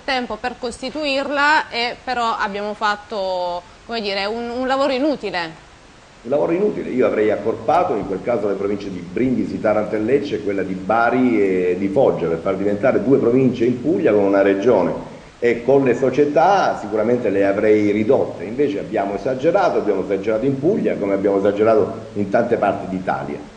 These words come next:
Speaker 2: e chiaramente questa è la, è la goccia che ha fatto traboccare il vaso e allora si passa a che cosa? Da un eccesso all'altro, togliamole tutte oppure annulliamole oppure depotenziamole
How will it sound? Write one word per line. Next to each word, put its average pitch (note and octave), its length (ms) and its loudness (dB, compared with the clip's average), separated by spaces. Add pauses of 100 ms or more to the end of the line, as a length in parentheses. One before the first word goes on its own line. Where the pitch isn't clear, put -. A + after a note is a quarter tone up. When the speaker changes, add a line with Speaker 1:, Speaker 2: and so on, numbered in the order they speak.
(120)
Speaker 2:
e B2 120 -4
chiaramente E3 440 2
questa A#2 220 2
è - 20 4
la, A2 300 2
è A2+ 100 2
la C3 140 4
goccia D3 300 4
che A2 60 4
ha G2 40 4
fatto G#2+ 240 -2
traboccare A2 500 0
il F3+ 80 2
vaso E3+ 360 2
e C#3+ 80 4
allora C#3 360 4
si B2 80 -4
passa G2+ 540 -2
a G2+ 60 -10
che - 200 0
cosa? F2 220 -2
Da C3+ 80 0
un E3+ 100 4
eccesso D3+ 360 0
all'altro, E2+ 420 0
togliamole D3 520 4
tutte G#2 380 -4 (300)
oppure A#2+ 300 2
annulliamole A#2+ 640 2
oppure A2+ 580 0 (160)
depotenziamole A#2 960 0